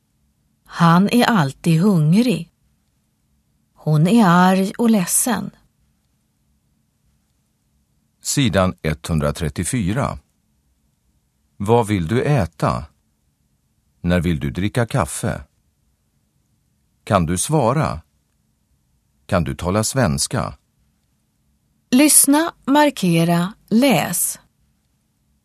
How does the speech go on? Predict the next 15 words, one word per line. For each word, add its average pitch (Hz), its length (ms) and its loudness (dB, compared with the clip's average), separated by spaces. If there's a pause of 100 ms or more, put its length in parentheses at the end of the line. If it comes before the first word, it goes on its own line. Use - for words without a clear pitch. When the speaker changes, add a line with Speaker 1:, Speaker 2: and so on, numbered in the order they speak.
(280)
Speaker 1:
När 254 280 6
måste 254 340 2
ni 240 120 6
gå? 208 460 -2 (1300)
Vill 208 220 2
du 196 100 0
titta? 208 560 -2 (1300)
Vad 233 220 0
vill 254 160 0
du 262 80 -2
säga? 262 600 0 (1400)
Var 233 300 4
kan 240 240 2
jag 240 200 4
ringa? 240 500 4